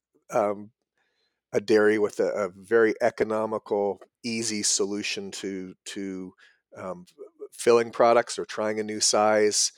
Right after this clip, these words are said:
Um, it, it's, it's, as it says, flex-, flexi-, it's very, it's very flexible, quick changeovers. And, uh, so that, that's something, it's not for all of our customers. Some of our customers have their own equipment. Some of them have, uh, you know, much larger, faster equipment.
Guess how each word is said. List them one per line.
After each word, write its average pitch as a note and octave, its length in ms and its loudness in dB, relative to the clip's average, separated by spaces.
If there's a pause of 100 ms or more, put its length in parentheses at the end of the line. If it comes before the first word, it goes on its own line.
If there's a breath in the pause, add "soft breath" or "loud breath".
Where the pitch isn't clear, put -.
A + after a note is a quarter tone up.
(300 soft breath)
Um, F#2 260 -10
it, F2+ 200 -8
it's, - 220 -12 (120)
it's, - 220 -14 (200)
as G2 160 -12
it F2 140 -8
says, F2+ 220 -6
flex-, - 420 0
flexi-, - 400 -4 (160)
it's G#2 140 -8
very, G#2 300 0
it's G#2 260 -10
very G#2+ 160 -2
flexible, F#2+ 640 -6
quick - 200 -8
changeovers. F#2 720 -6 (500 loud breath)
And, F#2 320 -8
uh, F2+ 120 -4 (220 loud breath)
so F3+ 120 2
that, F#3+ 280 10
that's F3 240 8
something, D3+ 380 6
it's C#3+ 260 6
not D#3 180 6
for B2 140 6
all A2+ 160 8
of B2+ 80 6
our C3+ 100 6
customers. F#3 480 0
Some C3 120 -2
of A#2+ 100 -2
our A#2 80 4
customers A#2 440 -6
have G#2+ 100 -4
their G2+ 160 2
own A#2+ 120 0
equipment. C#3+ 460 -6
Some A#2 180 -8
of A2 80 -4
them G#2 120 -6
have, G#2 360 -6
uh, F#2 220 0 (380 soft breath)
you - 80 -10
know, G2+ 80 -6
much G2 280 -6
larger, G#2 420 0
faster G#2+ 520 0
equipment. - 540 -4